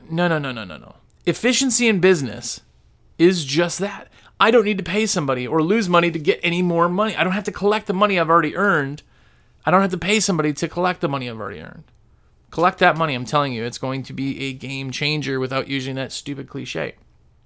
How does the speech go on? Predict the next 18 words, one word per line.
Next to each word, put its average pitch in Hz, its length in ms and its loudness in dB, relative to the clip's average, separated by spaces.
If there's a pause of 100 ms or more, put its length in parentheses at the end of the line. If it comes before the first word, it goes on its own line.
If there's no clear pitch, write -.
(920)
Another 185 260 8
one 220 300 6
that, 156 400 2
uh, 147 260 6
people 156 240 -4
go, 139 100 0
"Wow, 131 260 -6
this 135 220 -6
guy." 104 340 -10 (720)
But 175 100 8
it's 202 120 6
upsell 240 440 8
every 220 220 4
job. 190 480 2
Now, 202 420 0 (540)
I 220 140 0
don't 185 400 6
mean 190 380 0